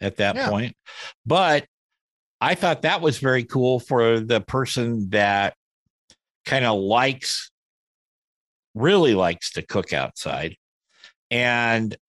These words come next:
Speaker 1: you know, if they wanna do gas for something quick or pellets for something a little smokier, do that. But if they wanted to go more traditional, there was certainly,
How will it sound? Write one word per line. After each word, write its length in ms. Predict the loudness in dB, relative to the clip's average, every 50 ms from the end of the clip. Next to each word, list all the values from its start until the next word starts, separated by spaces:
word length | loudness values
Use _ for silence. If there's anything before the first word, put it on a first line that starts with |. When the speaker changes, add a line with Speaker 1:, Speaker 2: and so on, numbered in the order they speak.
| _ _ _ _ _ _ _ _ -6
Speaker 1:
you 100 | -4 0
know, 240 | 2 2 2 2 0
if 180 | 0 -2 0
they 100 | 2 2
wanna 260 | 2 2 2 2 0 0
do 200 | -2 -2 -4 -2
gas 480 | -2 -2 0 2 2 2 2 0 -2
for 160 | -4 -4 -6
something 380 | -2 -2 -2 -2 -2 -4 -8 -8
quick 500 | -8 -2 0 2 2 4 2 2 0 -2 -4 -6
or 120 | -8 -8
pellets 460 | -6 -2 0 2 2 2 0 -2 -4
for 160 | -8 -6 -6
something 300 | -4 -4 -4 -6 -4 -4
a 60 | -4 -2
little 240 | -2 -4 -4 -6
smokier, 800 | -8 -8 -6 -2 -2 -2 -2 -4 -4 -4 -2 -2 -2 -2 -4 -6 _ _ _ _ _ _ _ _ _ _ _ _ _ _ _ _ _ _ _ _ _ -20 -20 _ -2
do 160 | 0 0 2
that. 280 | 2 2 0 0 -2 -6 -10 -14 -14 -16 -8 _
But 100 | -2 0
if 140 | 0 0 2
they 80 | 2
wanted 240 | 2 2 2 0 0
to 60 | 0
go 140 | 2 2 2
more 220 | 2 2 0 0 -2
traditional, 800 | -4 -6 -2 0 0 2 2 2 0 2 2 2 2 2 0
there 160 | 0 -2 -2
was 180 | -2 -2 -4 -2
certainly, 580 | 0 0 0 0 0 0 0 0 0 -2 -4